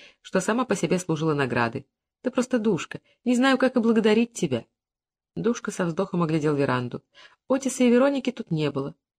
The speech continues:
Он побрёл обратно в залу, и там, перед дамской комнатой, в группе корчившихся от смеха молодых людей, увидел Отиса. Отис разглагольствовал, потрясая невесть, откуда взявшимся обрезком доски. «Она пошла поправить причёску», — говорил он отчаянно.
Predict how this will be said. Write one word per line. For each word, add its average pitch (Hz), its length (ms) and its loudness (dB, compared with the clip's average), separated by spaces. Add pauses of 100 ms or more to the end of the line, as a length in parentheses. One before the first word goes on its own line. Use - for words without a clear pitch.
(160)
Он 170 80 -2
побрёл 185 300 2
обратно 175 380 2
в - 20 -6
залу, 214 320 2
и 147 60 2
там, 214 300 0
перед 147 220 -2
дамской 170 400 2
комнатой, 196 500 0
в - 40 -8
группе 180 280 0
корчившихся 170 800 -2
от 151 80 -4
смеха 156 320 -2
молодых 151 360 2
людей, 131 280 2
увидел 147 320 2 (100)
Отиса. - 420 -6 (520)
Отис 294 400 2
разглагольствовал, 254 880 4
потрясая 233 640 2
невесть, 220 360 2
откуда 208 340 2
взявшимся 196 580 0
обрезком 170 460 2
доски. 151 500 -4 (680)
«Она 170 300 4
пошла 226 260 2
поправить 226 420 4
причёску», — 226 580 0
говорил 151 320 4
он 147 100 4
отчаянно. 123 500 0